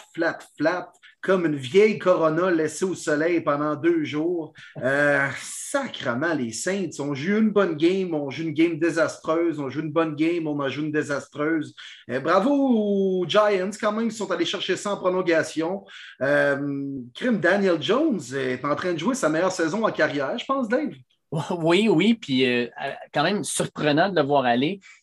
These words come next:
Speaker 2: Il le fait des fois avec ses pieds, des fois avec son bras, là, quatre cent deux verges contre quand même une défensive des, des Saints qui était bien réputée, tu sais, puis, euh, avec, euh, Lattimore en particulier. Mais moi, ce que j'ai de la misère, c'est le play calling des Saints.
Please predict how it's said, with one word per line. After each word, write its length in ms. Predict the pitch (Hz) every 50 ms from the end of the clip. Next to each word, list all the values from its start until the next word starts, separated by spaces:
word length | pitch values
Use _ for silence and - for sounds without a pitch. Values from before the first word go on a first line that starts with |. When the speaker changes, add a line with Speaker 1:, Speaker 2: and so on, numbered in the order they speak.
| _ -
Speaker 2:
Il 120 | 143 143
le 40 | 139
fait 240 | 135 - - 185 180
des 160 | 165 165 160
fois 160 | 156 - 196
avec 220 | 190 180 175 170 -
ses 220 | - - 160 151
pieds, 360 | - - - 180 196 220 233
des 160 | 226 180 156 151
fois 160 | - 175 165
avec 280 | 156 156 156 156 - -
son 300 | - - - 156 143 135
bras, 360 | 131 139 131 151 160 190 240
là, 140 | 262 220 139
quatre 240 | - - 151 143 -
cent 220 | - - 202 202
deux 220 | 190 180 170 156 147
verges 400 | 135 147 160 170 226 233 226 -
contre 260 | - 170 156 143 - _ _ _ _ _ -
quand 140 | - 151 147
même 160 | 180 285 403 370
une 100 | 226 170
défensive 800 | 151 160 156 - - 165 151 147 147 - - 226 254 277 262 202
des, 320 | 151 156 151 147 143 143 135
des 180 | 127 139 135
Saints 280 | 131 - 185 202 233 214
qui 180 | - - -
était 300 | 135 131 - 160 170 170
bien 200 | 151 151 170 196
réputée, 520 | 202 196 175 - - - - 208 359 359 254
tu 60 | -
sais, 80 | - 277
puis, 200 | 240 185 151 147
euh, 80 | 135 - _ _ - _ -
avec, 300 | - 135 135 147 151 156
euh, 340 | 151 139 139 139 135 135 135 135 135
Lattimore 520 | 139 147 156 160 156 - 156 156 170 202 214
en 80 | 214 220
particulier. 640 | - 226 - - - - - 151 143 160 214 247 - - _ _ _ _ _ _ -
Mais 140 | - 147
moi, 160 | 165 208 302 311
ce 80 | -
que 80 | - 165
j'ai 100 | 156 160
de 60 | 151
la 80 | 160 151
misère, 320 | 151 131 185 220 269 240
c'est 160 | - - 170
le 120 | 147 139 135
play 280 | - - 190 208 233
calling 480 | 233 - 185 156 147 147 170 190 190 180
des 140 | 151 135 131
Saints. 320 | - - 165 185 220 220